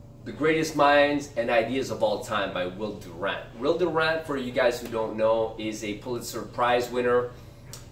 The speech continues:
uh, and also a winner of the, uh, Medal of Freedom. He's a historian and very well known, very world renowned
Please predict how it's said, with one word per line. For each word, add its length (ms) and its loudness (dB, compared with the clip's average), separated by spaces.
uh, 380 -2
and 340 2
also 480 2
a 120 -4
winner 360 0
of 240 0
the, 280 -6
uh, 240 -4
Medal 340 0
of 160 -8
Freedom. 400 -6
He's 220 -10
a 40 -4
historian 760 0
and 280 0
very 220 6
well 300 6
known, 540 4
very 280 2
world 520 -2
renowned 460 0